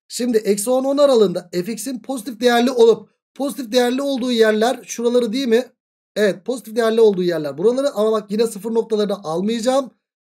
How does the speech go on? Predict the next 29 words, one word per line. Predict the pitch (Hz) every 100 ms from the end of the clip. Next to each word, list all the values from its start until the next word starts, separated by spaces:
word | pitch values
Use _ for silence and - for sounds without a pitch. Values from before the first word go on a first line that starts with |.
| -
Ve | 156 233 269 285 -
azalan | 208 214 262 262
oldu. | 208 165
Sağa | 160 - 226 277
gittiğinde | 262 262 - 269 262 294 -
aşağı | 226 254 285 285
doğru | 285 294
indiğime | 277 262 269 269 247
bakacağım. | 254 - 170 147 _ _ _
O | 202
zaman | 208 240 247
orası | 254 247
da | 254
ne | 262
yapıyor | 262 247 196
arkadaşım? | 190 190 208 226 -
İşte | 170 - 147 -
tam | 214 190
olarak | 147 131 139 190 240 247
şurası | - 170 - 131
yapıyor. | 120 120 120 _ _ _ -
Yani | 208 226 208 196 226 - _ 143
B'yi | 185 247 277 247
de | 214 165
biz | 220 170
nasıl | 226 226 262
bulduk | 269 247
o |
zaman? | 220 214 240